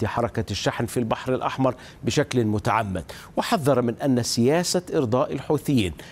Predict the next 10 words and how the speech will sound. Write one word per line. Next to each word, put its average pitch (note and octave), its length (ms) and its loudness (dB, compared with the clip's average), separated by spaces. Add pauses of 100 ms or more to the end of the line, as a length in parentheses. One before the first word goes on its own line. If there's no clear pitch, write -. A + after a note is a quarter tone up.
(140)
أدت C#3+ 420 0
إلى C3+ 200 6 (300)
تقوية C#3 520 2 (220)
قاعدتهم A2 680 2 (100)
الشعبية G2 680 0
وإعطائهم A#2 760 2
الانطباع A2 540 2
بأنهم A2 560 2 (260)
يفعلون A2 680 4 (240)
الشيء A2 440 2